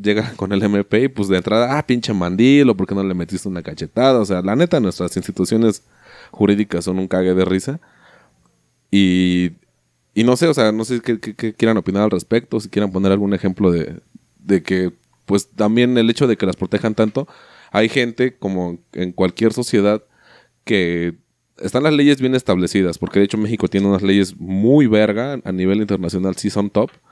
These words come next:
pero nuestras instituciones son una chingada. Y no falta el pinche abusado, el abusado, el pasado de lanza, que encuentra la laguna legal y de ahí la explota y, y se aprovecha de, de situaciones que se deberían de ser en un principio benéficas. No sé si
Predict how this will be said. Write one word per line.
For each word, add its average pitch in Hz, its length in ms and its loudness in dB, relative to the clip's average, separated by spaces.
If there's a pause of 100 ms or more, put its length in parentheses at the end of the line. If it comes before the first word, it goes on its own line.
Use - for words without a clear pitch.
(360)
pero 92 240 -2
nuestras 87 300 -8
instituciones 95 520 -4
son 92 140 -2
una 87 200 -4
chingada. 127 420 0
Y 135 100 2
no 143 140 0
falta 139 240 -2
el 127 60 -4
pinche 123 260 -6
abusado, 104 500 0
el 90 240 0
abusado, 107 600 2
el 82 160 -4
pasado 107 420 0
de 110 100 4
lanza, 107 360 0 (420)
que 101 160 0
encuentra 117 500 0
la 104 140 2
laguna 95 420 0
legal 120 440 0
y 104 120 0
de 101 100 4
ahí 101 120 4
la 107 140 0
explota 113 640 0
y, 87 720 -2 (120)
y 98 140 4
se 110 80 2
aprovecha 107 480 0
de, 87 440 -2
de 101 140 4
situaciones 104 640 -2
que - 80 -6
se 95 140 -4
deberían 98 300 4
de 101 80 0
ser 104 140 0
en 104 100 -2
un 104 80 -4
principio 101 440 0
benéficas. 98 580 -2 (260)
No 92 120 -8
sé 98 120 -4
si - 160 -12